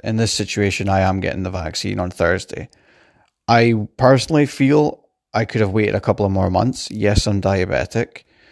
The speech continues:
but I also work from home, and I thought it would have made more sense to, to hold off, and I would have been quite happy to wait, but I will be getting it just to get it out the way.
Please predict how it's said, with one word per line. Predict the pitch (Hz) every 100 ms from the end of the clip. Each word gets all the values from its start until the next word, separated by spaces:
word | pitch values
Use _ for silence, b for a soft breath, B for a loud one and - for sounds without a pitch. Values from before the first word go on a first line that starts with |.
| b b b b
but | 98 101 104 - -
I | 107
also | 98 98 110
work | 98 98 -
from | 113 101
home, | 131 135 147 143
and | - 101
I |
thought | 95 - 104 - - - _ _ _ _ -
it | 117
would | 110
have | 104
made | 110
more | 113 113
sense | 101 123 107 - -
to, | 120 110
to | - 123
hold | 107 131 127
off, | - 120 -
and |
I | 120
would | 123
have | 123
been | 131
quite | 127 127
happy | 123 117 120
to | - 117
wait, | 110 117 -
but | -
I | 120
will | 120 120
be | 117
getting | 110 104 98 110 110
it | 107 -
just | 117 -
to | 110
get | 107
it | -
out | 104
the | -
way. | 104 98